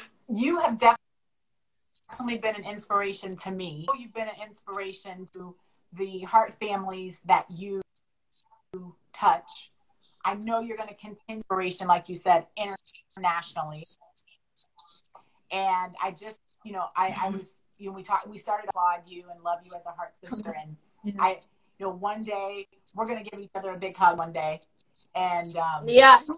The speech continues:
Speaker 2: we
Speaker 1: bring
Speaker 2: can meet in person.
Speaker 1: <laughs> and, and bring, bring this full circle. What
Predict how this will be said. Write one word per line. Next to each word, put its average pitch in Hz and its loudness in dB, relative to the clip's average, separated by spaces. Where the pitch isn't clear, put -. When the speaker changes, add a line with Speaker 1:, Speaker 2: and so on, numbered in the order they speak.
Speaker 2:
we 294 -2
Speaker 1:
bring 254 6
Speaker 2:
can 254 8
meet 254 8
in 247 2
person. - -6
Speaker 1:
<laughs> - -10
and, 240 2
and 226 0
bring, 220 -8
bring 214 -6
this 208 -8
full 202 -4
circle. 214 -4
What 311 6